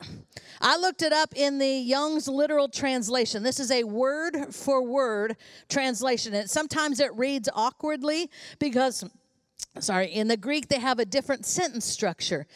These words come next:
Uh, but it says, "For I have known him, that he commandeth his children and his house after him,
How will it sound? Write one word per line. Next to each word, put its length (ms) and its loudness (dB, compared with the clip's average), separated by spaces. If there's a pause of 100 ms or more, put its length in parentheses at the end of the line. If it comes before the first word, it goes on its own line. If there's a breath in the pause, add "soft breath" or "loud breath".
(320 loud breath)
Uh, 300 4
but 140 4
it 140 -4
says, 320 2
"For 260 4
I 300 2
have 260 2
known 380 2
him, 420 -2 (580 loud breath)
that 240 4
he 260 2
commandeth 800 0
his 280 -2
children 480 0
and 180 -2
his 260 0
house 340 -2
after 400 0
him, 260 -2